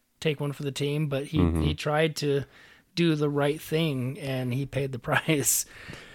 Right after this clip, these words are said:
Speaker 2: Yeah, for me, it's, I mean, she wanted the best, and she was really just trying to champion her son, even though it was in vain.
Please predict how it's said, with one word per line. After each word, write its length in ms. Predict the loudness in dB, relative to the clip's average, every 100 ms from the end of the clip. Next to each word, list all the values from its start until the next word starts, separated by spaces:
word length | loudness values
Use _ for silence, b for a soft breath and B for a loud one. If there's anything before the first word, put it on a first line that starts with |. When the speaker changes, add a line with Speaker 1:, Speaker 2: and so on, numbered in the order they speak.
| B
Speaker 2:
Yeah, 340 | 8 10 8 8
for 180 | 10
me, 200 | 12 12 12
it's, 320 | 12 6 8
I 80 | 8
mean, 80 |
she 180 | 10 8
wanted 300 | 10 12 10
the 60 | 6
best, 600 | 6 8 8 4 0 -2 0
and 240 | 2 4
she 160 | 4 4
was 240 | 4 6
really 360 | 8 8 8 2 _
just 320 | 0 2 2 -2 _ _ _ 2
trying 300 | 8 8 8
to 40 |
champion 480 | 6 6 6 8 6
her 100 | 6
son, 540 | 6 6 6 6 2 2
even 240 | 4 6 6
though 180 | 6 6
it 40 |
was 140 | 4 4
in 180 | 4
vain. 440 | 4 4 2 0